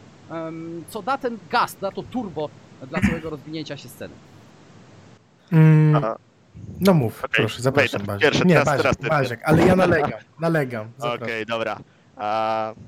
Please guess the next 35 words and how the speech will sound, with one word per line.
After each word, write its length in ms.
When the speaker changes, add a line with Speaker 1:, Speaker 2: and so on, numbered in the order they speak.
Speaker 3:
tak 180
w 60
sumie 160
wracając 440
do 100
też 180
pracy 260
administracji, 1040
a, 400
w 60
sumie 200
możemy 260
już 120
oficjalnie 360
powiedzieć, 280
że 240
prace 460
nad 120
regulaminem 540
za-, 100
tak 240
naprawdę 320
zaczęły 420
się 160
jakoś 320
pod 180
koniec 300
lutego, 440
więc, 340
e, 520
trochę 320
czasu 440
przy 140
tym 200
regulaminie, 440